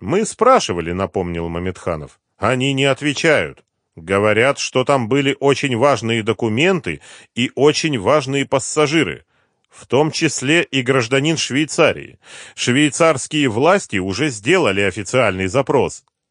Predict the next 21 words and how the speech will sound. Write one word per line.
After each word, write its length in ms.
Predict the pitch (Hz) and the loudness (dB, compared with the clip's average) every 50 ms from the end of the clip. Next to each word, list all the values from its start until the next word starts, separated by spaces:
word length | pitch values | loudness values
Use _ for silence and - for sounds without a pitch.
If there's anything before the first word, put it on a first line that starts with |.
| _ _ _ _ _ _ _ | _ _ _ _ _ _ _
Правда, 540 | _ - 80 120 143 147 131 139 151 147 - - - - - - | _ -4 0 0 0 0 2 2 2 2 2 -2 -10 -20 -20 -10
они 280 | _ 92 104 117 123 135 | _ -2 0 0 0 2
не 120 | 139 143 | 0 0
присылают 580 | 127 147 143 - - 165 180 208 175 123 92 - | 0 0 -2 0 2 4 4 4 4 2 0 -4
своего 380 | - 92 92 98 98 101 101 - | -8 -6 -4 -4 -2 -2 -4 -4
консула 480 | - 117 101 85 - 98 90 87 87 | -2 -2 -2 -2 -4 -6 -6 -6 -6
с 140 | 80 - - | -8 -8 -6
людьми, 340 | 92 98 98 90 98 92 87 | -6 -6 -6 -4 -4 -4 -4
чтобы 380 | - - - 104 90 90 95 | -4 -2 -2 -2 0 0 -2
ещё 420 | 95 101 104 98 - - 110 110 - _ | 0 0 -2 -2 0 2 2 0 0 _
и 100 | - 123 | 0 2
он 260 | 135 139 147 120 95 90 | 4 6 6 4 4 0
мешал 360 | 98 101 - 120 98 87 85 | 0 0 0 0 0 0 0
нам 180 | 92 110 110 | 0 0 0
в 120 | 92 - - | -2 -4 0
поисках. 580 | - 139 107 85 76 - - 80 76 - _ _ _ _ _ _ _ _ _ _ _ _ | 2 2 2 2 0 -4 -10 -12 -14 -14 _ _ _ _ _ _ _ _ _ _ _ _
В 120 | _ - | _ -18
странах 480 | - - - 95 113 131 131 120 - - | -12 -6 0 0 2 2 2 0 0 -2
С 180 | 131 117 - | -2 0 2
Н 160 | 147 135 120 104 | 0 0 0 0
Г 280 | 98 120 156 165 143 | 0 2 2 2 0